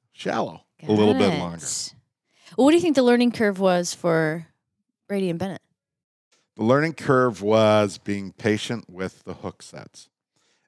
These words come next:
Speaker 1: Everyone thinks
Speaker 2: 'Cause I
Speaker 1: they
Speaker 2: think I'm asking you that because I think I could learn from this mistake as well. So
Speaker 1: Well,
Speaker 2: keep
Speaker 1: if
Speaker 2: going.
Speaker 1: you, <laughs> if you just show up.
Speaker 2: <laughs>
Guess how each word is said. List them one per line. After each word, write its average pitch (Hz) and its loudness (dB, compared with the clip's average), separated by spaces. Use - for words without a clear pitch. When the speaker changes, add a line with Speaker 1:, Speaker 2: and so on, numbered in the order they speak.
Speaker 1:
Everyone 151 2
thinks - -4
Speaker 2:
'Cause - 2
I 233 4
Speaker 1:
they 208 4
Speaker 2:
think 247 2
I'm 202 0
asking 208 0
you 170 2
that 147 0
because 170 -6
I 156 -4
think 160 -6
I 139 -4
could 147 -10
learn 135 -4
from 131 -12
this - -10
mistake - -8
as 151 -8
well. 95 -6
So - -12
Speaker 1:
Well, 185 2
Speaker 2:
keep - -2
Speaker 1:
if 160 4
Speaker 2:
going. 170 2
Speaker 1:
you, - -2
<laughs> - -16
if 160 0
you 247 6
just 220 4
show 147 2
up. 180 2
Speaker 2:
<laughs> - -4